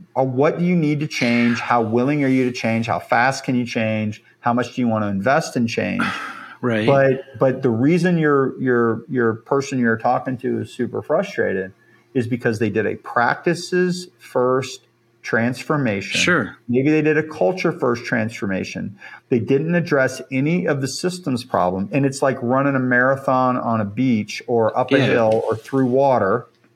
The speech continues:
Speaker 1: And yeah, you might be able to get it done, but it's gonna wear you the hell out.
Speaker 2: Well, so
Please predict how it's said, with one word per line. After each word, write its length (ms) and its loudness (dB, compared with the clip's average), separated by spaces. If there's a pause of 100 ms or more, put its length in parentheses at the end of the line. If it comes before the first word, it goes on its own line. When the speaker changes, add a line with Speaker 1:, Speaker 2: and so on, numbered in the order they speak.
(500)
Speaker 1:
And 640 2 (140)
yeah, 400 0
you 200 2
might 300 0
be 120 4
able 160 2
to 60 2
get 160 2
it 120 -4
done, 300 0
but 100 0
it's 100 -6
gonna 220 -2
wear 340 0
you 160 2
the 100 0
hell 160 0
out. 280 -6 (680)
Speaker 2:
Well, 80 0
so 420 0